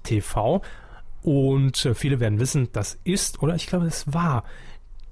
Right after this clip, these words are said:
die, ähm, Produktionsgesellschaft von Olli Geißen und R T L. Ich glaube, inzwischen hat Olli Geißen gar nichts mehr damit zu tun, denn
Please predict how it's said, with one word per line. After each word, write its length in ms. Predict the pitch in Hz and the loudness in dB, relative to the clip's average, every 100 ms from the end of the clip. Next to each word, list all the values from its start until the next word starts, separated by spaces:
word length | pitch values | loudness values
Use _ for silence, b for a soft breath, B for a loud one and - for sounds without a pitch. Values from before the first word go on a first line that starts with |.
| - | 0
die, 320 | 120 113 113 | 2 2 2
ähm, 320 | 127 117 110 | 0 0 0
Produktionsgesellschaft 1300 | - 127 113 - 131 156 - 131 127 127 - 127 - | 0 -2 -2 0 0 0 0 0 2 2 0 -2 -4
von 300 | - 117 110 - | -4 -2 -2 0
Olli 260 | 165 202 | 2 2
Geißen 480 | 165 147 151 160 160 | 2 2 2 0 0
und 200 | 143 131 | 0 0
R 180 | 147 120 | 2 0
T 160 | - 127 | 0 0
L. 240 | 127 208 | 2 2
Ich 140 | - | 0
glaube, 180 | - 160 | 0 2
inzwischen 640 | 165 - 160 160 156 160 160 | 2 2 0 2 2 0 -2
hat 180 | - 156 | -4 0
Olli 160 | 160 147 | 2 2
Geißen 320 | 139 131 131 | 2 2 2
gar 160 | 113 | 2
nichts 160 | 120 - | 0 0
mehr 120 | 107 | 0
damit 200 | 107 107 | 2 0
zu 100 | - | -2
tun, 300 | 127 143 151 | -2 2 2
denn 240 | 139 147 | 4 2